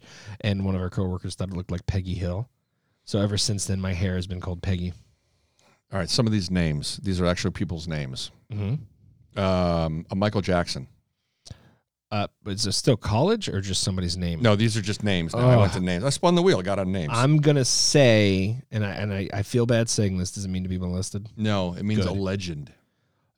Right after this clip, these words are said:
Speaker 1: Good. Oh, it makes me so much happier.
Speaker 2: Mm-hmm. A Brenda.
Speaker 1: I don't know.
Speaker 2: Strong, unbreakable, attractive, irresistible, ravishing lady.
Speaker 1: Brenda?
Speaker 2: Who knows her self-worth.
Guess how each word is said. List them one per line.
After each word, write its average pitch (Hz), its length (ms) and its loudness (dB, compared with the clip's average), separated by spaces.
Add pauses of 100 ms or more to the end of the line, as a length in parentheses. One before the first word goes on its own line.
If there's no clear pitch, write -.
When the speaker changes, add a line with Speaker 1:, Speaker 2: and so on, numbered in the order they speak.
Speaker 1:
Good. 147 460 10
Oh, 143 240 4
it 131 60 0
makes 127 180 -4
me 131 60 0
so 127 180 2
much 110 120 2
happier. 95 420 4
Speaker 2:
Mm-hmm. 101 240 -4
A - 40 -4
Brenda. 107 500 -2 (640)
Speaker 1:
I 95 100 -4
don't 110 160 4
know. 101 160 2 (800)
Speaker 2:
Strong, 117 440 2
unbreakable, 98 520 2
attractive, 87 560 -2
irresistible, 87 560 -2
ravishing 78 520 -4
lady. 73 300 -6 (360)
Speaker 1:
Brenda? 196 540 8 (140)
Speaker 2:
Who 107 80 -4
knows 95 280 -4
her 90 100 -8
self-worth. 90 640 -8